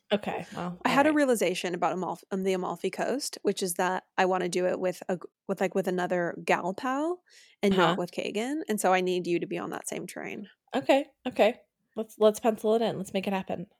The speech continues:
Speaker 2: Okay. So anyway, so we went to Mykonos. It was super fun. Kagan, we stayed at this hotel that was, like, two minutes from a kite beach by w-,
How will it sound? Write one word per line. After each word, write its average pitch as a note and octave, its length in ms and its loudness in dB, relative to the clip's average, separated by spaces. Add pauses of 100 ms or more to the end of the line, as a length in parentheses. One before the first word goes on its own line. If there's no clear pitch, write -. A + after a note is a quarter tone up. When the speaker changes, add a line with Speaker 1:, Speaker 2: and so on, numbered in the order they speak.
(340)
Speaker 2:
Okay. - 160 0 (640)
So B3+ 200 4
anyway, G#3 640 4
so A#3 160 4
we A3+ 60 0
went C4+ 140 -2
to C#4 60 -4
Mykonos. G#3 580 2
It - 80 4
was G3 140 6
super G#3+ 480 0
fun. F#3 500 -2 (140)
Kagan, G#3 460 2 (100)
we F#3+ 220 -6
stayed G3 200 4
at G3 60 2
this G#3 140 -6
hotel F3+ 400 -2
that F3+ 100 -4
was, F3 140 -6
like, - 180 -10 (100)
two C#4+ 220 -2
minutes B3 220 -2
from A#3 120 -4
a A3 60 -2
kite G#3 300 0
beach G3+ 320 -4
by F3+ 360 0
w-, G#3+ 200 -12